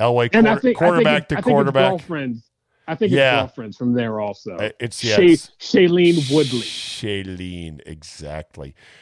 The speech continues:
Speaker 1: How about the amazing resurrection of Carson Wentz? I was stunned at how well he moved and played on Sunday night in a monsoon in San Francisco. Like,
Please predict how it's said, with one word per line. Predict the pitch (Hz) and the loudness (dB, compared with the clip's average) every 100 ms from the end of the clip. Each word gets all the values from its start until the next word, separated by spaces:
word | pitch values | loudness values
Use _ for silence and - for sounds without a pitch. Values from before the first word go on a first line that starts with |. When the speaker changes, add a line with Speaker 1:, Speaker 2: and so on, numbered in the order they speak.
| _ | _
Speaker 1:
How | - 151 196 | -4 0 0
about | 160 233 143 | 0 -6 -6
the | 131 | -4
amazing | 113 107 117 135 147 139 123 | -4 -2 -2 -2 -2 -4 -4
resurrection | 113 117 110 104 104 104 - 98 | -2 -2 -2 -2 -4 -4 -8 -10
of | 85 | -10
Carson | - 104 107 - 107 85 | -10 -6 -6 -6 -10 -12
Wentz? | 67 82 - - - _ _ _ _ _ _ _ _ _ _ _ _ _ _ _ - | -12 -12 -12 -18 -20 _ _ _ _ _ _ _ _ _ _ _ _ _ _ _ 0
I | 170 | 2
was | 196 143 | 2 -2
stunned | - 143 143 123 | -2 0 0 0
at | 104 | -2
how | 113 | 0
well | 113 110 | 2 0
he | 98 | -2
moved | 95 123 156 165 165 - - - | -2 0 2 0 -2 -10 -14 -6
and | 110 - | -6 -8
played | - 127 117 87 73 _ | -4 -2 -2 -4 -10 _
on | 95 95 | -10 -8
Sunday | - 120 120 113 | -4 -4 -2 -2
night | 104 98 - _ _ _ - | -2 -2 -6 _ _ _ -6
in | |
a | 117 | -2
monsoon | 113 107 101 - - 170 131 104 | 0 0 -2 -8 -2 0 0 -4
in | 101 | -6
San | - 110 92 | -4 -4 -4
Francisco. | 95 - 95 - - - _ _ _ _ _ _ _ _ _ _ _ | -10 -10 -10 -10 -18 -20 _ _ _ _ _ _ _ _ _ _ _
Like, | 123 143 139 | 0 0 0